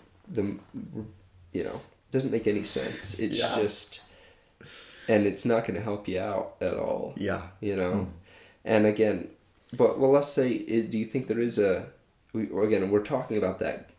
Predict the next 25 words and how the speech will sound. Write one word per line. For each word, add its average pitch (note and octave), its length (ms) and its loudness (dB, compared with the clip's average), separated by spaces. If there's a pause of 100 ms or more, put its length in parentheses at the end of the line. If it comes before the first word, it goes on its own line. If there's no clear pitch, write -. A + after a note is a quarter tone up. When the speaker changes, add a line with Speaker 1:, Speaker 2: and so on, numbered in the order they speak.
(140)
Speaker 1:
negative F#2+ 640 0
sense - 180 -2
Speaker 2:
Yeah. F2 140 0
Speaker 1:
of - 140 -8
pride. - 400 -2
Is - 100 -6
Speaker 2:
Yeah. - 140 0
Speaker 1:
there A#2 220 8
a G#2 200 2 (200)
Speaker 2:
Sinful G#2 380 -4
pride. - 300 -10 (500)
Speaker 1:
Yeah, A2+ 340 4
talking A#2+ 260 -4
about - 100 -6
sinful G#2+ 320 0
pride. G2 380 -2 (400)
You, A2 260 0
I A#2+ 80 4
don't C3+ 140 2
think A#2+ 180 0
you A2 60 -4
should G2 200 -6
be F2 120 0
ashamed A#2+ 760 -4 (100)
of - 480 -6